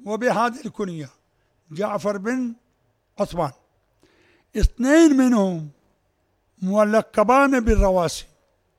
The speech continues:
والثالث ملقب بصاحب أبي بصير، هذا رجل عظيم. والسيد الأعظم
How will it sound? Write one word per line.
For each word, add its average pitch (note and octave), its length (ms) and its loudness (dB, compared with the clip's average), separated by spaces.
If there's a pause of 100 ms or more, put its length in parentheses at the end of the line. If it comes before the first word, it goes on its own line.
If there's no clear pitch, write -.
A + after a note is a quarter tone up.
(560)
والثالث A#3 1400 4 (640)
ملقب A3+ 840 2 (400)
بصاحب G#3 680 -2
أبي B3 480 -2
بصير، G3+ 480 -4 (800)
هذا G3 340 -4 (240)
رجل F#3 280 -6
عظيم. D#3+ 340 -8 (2500)
والسيد C#4 540 0
الأعظم A#3+ 640 2